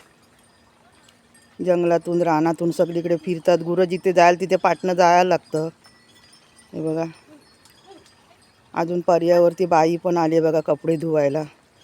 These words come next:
कोकणामध्ये लाईट नसली की पाणी नाही, मग काय करणार? ज्यांची फॅमिली मोठी आहे तर मग येतात पर्यावर कपडे धुवायला. बघा, लहान मुलीला घेऊन आले, दाखवते तुम्हाला.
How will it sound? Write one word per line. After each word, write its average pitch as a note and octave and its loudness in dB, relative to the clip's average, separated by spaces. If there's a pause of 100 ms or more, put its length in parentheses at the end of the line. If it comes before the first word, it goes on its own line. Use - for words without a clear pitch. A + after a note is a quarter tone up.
(1800)
कोकणामध्ये B3 0
लाईट A#3+ 6
नसली A#3+ 0
की A#3 -4
पाणी A3+ 4
नाही, E3+ 2 (420)
मग G#3+ -8
काय G3+ 4
करणार? G3 4
ज्यांची G3 -2
फॅमिली G#3 2
मोठी G#3+ 0
आहे G3 4
तर F#3 0
मग G#3+ 0
येतात A3+ 4
पर्यावर F#3+ 6
कपडे E3+ 0
धुवायला. D#3 0 (800)
बघा, E3 -4
लहान F3 -2
मुलीला F3+ 0
घेऊन F#3 0
आले, E3+ 0
दाखवते G3 -2
तुम्हाला. D#3+ -4